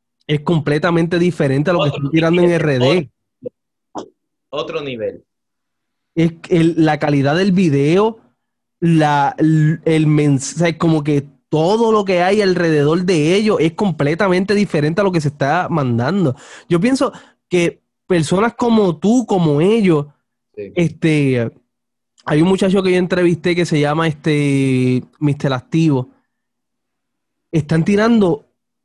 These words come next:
Speaker 1: sabores diferentes. Este, Mister Activo, eh, él está tirando un, un estilo de dembow más que yo conozco.
Speaker 2: Sí.
Speaker 1: Pero en las cons-, cuando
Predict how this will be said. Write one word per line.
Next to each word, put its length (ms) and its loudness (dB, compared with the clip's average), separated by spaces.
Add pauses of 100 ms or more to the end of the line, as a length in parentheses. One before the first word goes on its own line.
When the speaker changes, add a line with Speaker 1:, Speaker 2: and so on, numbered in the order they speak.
(160)
Speaker 1:
sabores 640 0
diferentes. 760 0 (420)
Este, 280 0
Mister 280 0
Activo, 520 0
eh, 320 2
él 160 2
está 200 0
tirando 420 2
un, 260 2
un 140 4
estilo 380 0
de 140 0
dembow 580 2 (120)
más 640 0
que 160 0
yo 160 2
conozco. 640 -2 (460)
Speaker 2:
Sí. 140 -18 (300)
Speaker 1:
Pero 540 0 (340)
en 500 4
las 220 -2
cons-, 460 -2
cuando 500 0